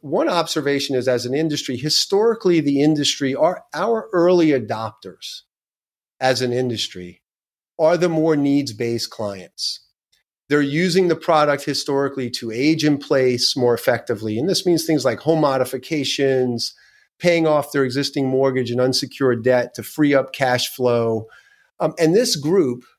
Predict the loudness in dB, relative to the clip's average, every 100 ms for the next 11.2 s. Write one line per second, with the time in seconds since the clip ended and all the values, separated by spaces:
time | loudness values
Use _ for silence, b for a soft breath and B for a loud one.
0 | _ _ _ _ _ _ 0 2 4 2
1 | 0 -10 -8 -4 2 4 2 0 0 0
2 | -2 -6 -6 0 2 4 2 0 -2 0
3 | -2 0 0 0 0 -2 -4 -14 _ -2
4 | -2 0 2 2 0 -4 -10 -12 -6 -2
5 | 2 2 0 -4 -2 0 2 2 0 -4
6 | -4 -2 0 2 2 0 0 -2 -2 2
7 | 2 0 B B B 0 2 2 2 2
8 | 0 2 0 0 2 0 0 -2 -2 -4
9 | -2 0 2 2 2 0 0 -4 -4 -2
10 | -2 -2 -2 -2 0 0 0 0 0 -2
11 | -4 -10